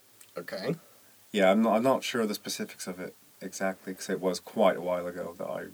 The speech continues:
Speaker 2: I read this article, but yeah, his question was just like, "I know how much this popcorn costs, I know how much you're charging in there, what is your justification for charging me this much for something so cheap?"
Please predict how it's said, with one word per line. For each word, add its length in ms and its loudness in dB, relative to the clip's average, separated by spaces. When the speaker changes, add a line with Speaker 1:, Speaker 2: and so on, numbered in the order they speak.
Speaker 2:
I 60 -6
read 220 -6
this 160 -6
article, 440 -2
but 140 -10
yeah, 200 -4
his 340 -14
question 320 -4
was 160 -4
just 220 -6
like, 260 -2
"I 120 4
know 180 6
how 180 2
much 300 2
this 220 0
popcorn 580 0
costs, 640 -4
I 60 0
know 160 6
how 160 4
much 260 4
you're 140 2
charging 440 4
in 120 0
there, 420 -2
what 300 -2
is 300 -4
your 160 -4
justification 840 -8
for 140 -12
charging 380 -6
me 60 -8
this 280 -10
much 180 -8
for 220 -14
something 400 -10
so 240 -8
cheap?" 340 -10